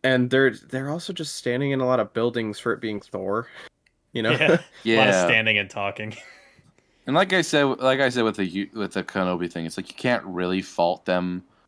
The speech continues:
Speaker 3: for that type of stuff because it's
Speaker 1: Yeah.
Speaker 3: like,
Speaker 1: It's ju-, it's
Speaker 3: it's
Speaker 1: just, yeah, stylistically it was interesting, but
Speaker 3: It's like
Speaker 1: I,
Speaker 3: you're,
Speaker 1: I
Speaker 3: you're,
Speaker 1: think
Speaker 3: you
Speaker 1: everything
Speaker 3: obviously
Speaker 1: is
Speaker 3: have restraint.
Speaker 1: colorful still.
Speaker 3: Like,
Speaker 1: Yeah.
Speaker 3: yeah, you have restraints that you can't work around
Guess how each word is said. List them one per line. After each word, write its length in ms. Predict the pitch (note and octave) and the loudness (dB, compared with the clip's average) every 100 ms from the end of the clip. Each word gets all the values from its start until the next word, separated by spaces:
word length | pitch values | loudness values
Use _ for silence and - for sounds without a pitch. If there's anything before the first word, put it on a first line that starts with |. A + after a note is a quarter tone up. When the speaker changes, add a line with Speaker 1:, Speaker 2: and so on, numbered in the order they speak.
| _ _ _ | _ _ _
Speaker 3:
for 180 | - F2 | -8 -2
that 320 | F2 F2 - | 2 2 0
type 180 | F#2+ F#2 | -2 -2
of 80 | F#2+ | -4
stuff 340 | - G2 F2+ - | -2 -2 -2 -8
because 320 | A2+ - - | -6 -6 2
it's 80 | D3+ | 6
Speaker 1:
Yeah. 240 | B2+ A2 | 6 6
Speaker 3:
like, 80 | A2 - - _ _ - | 2 -6 -18 _ _ 2
Speaker 1:
It's 220 | F3 - | 2 4
ju-, 80 | G3+ | 2
it's 120 | G#3 | 4
Speaker 3:
it's 220 | E3+ D3 | 4 4
Speaker 1:
just, 360 | C3+ B2+ - - | -4 -6 -10 -6
yeah, 220 | B2+ A#2 | 0 2
stylistically 800 | - - D3 C#3+ B2+ A#2+ A#2 A2+ | 0 -2 2 6 6 2 -4 -4
it 80 | A2 | -4
was 240 | F#2+ A2+ - | -4 -8 -8
interesting, 640 | B2 A#2+ B2 - B2+ A#2+ - | -8 -6 -10 -6 -4 -6 -6
but 140 | G#2+ | -6
Speaker 3:
It's 120 | - | -2
like 80 | A#2+ | 2
Speaker 1:
I, 100 | B2 | 4
Speaker 3:
you're, 200 | B2+ B2 A#2 | 6 4 2
Speaker 1:
I 40 | |
Speaker 3:
you're, 180 | B2 A#2 | 2 0
Speaker 1:
think 180 | D3 C#3+ | 0 2
Speaker 3:
you 60 | |
Speaker 1:
everything 120 | C#3 C#3 | 4 2
Speaker 3:
obviously 240 | A#2+ A2+ | 0 -2
Speaker 1:
is 60 | G2+ | -2
Speaker 3:
have 60 | F2+ | -2
restraint. 220 | G#2+ G2 F2+ E2 | -4 -2 -2 -4
Speaker 1:
colorful 100 | E2 | -8
still. 440 | - D#2 D#2 A2+ - | -12 -12 -12 -12 -6
Speaker 3:
Like, 120 | F#2+ | -4
Speaker 1:
Yeah. 140 | G2 E2+ | -2 -2
Speaker 3:
yeah, 60 | |
you 160 | F#2+ G2+ | 0 2
have 160 | A2 F2+ | 2 2
restraints 600 | F2+ - F2+ E2 E2 - | -4 -2 -2 -2 -6 -6
that 200 | E2 D2 | -4 -4
you 120 | - | -6
can't 280 | - F2 E2 | -4 -4 -2
work 200 | D#2+ - | -4 -6
around 480 | D2 D2 C2+ D#2+ | -8 -8 -8 -10